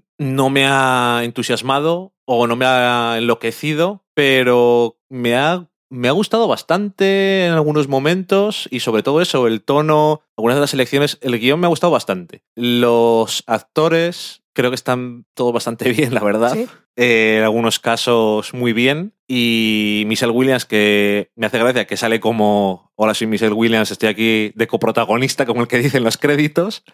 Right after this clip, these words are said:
Speaker 1: Y no sé cuánto tiempo saldrá en la película. Si diez minutos no creo que llegue.
Speaker 2: Hmm.
Speaker 1: Pero, bueno, le mete, le mete energía al tema. Y es, bueno, es que es, es buena actriz esta mujer.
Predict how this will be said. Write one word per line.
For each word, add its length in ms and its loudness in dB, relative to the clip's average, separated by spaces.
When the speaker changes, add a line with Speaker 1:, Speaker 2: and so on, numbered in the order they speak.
Speaker 1:
Y 120 2
no 100 2
sé 120 0
cuánto 220 0
tiempo 240 0
saldrá 180 2
en 60 2
la 100 0
película. 500 -2
Si 200 -8
diez 160 0
minutos 400 0
no 80 0
creo 120 0
que 100 -2
llegue. 380 -2
Speaker 2:
Hmm. 120 -2
Speaker 1:
Pero, 1120 2
bueno, 280 -20
le 120 -6
mete, 1600 -2
le 100 -8
mete 280 0
energía 400 0
al 100 -4
tema. 300 -4
Y 1080 2
es, 100 -4
bueno, 200 2
es 60 -8
que 140 2
es, 460 -4
es 160 -6
buena 140 0
actriz 520 -2
esta 220 -4
mujer. 480 -2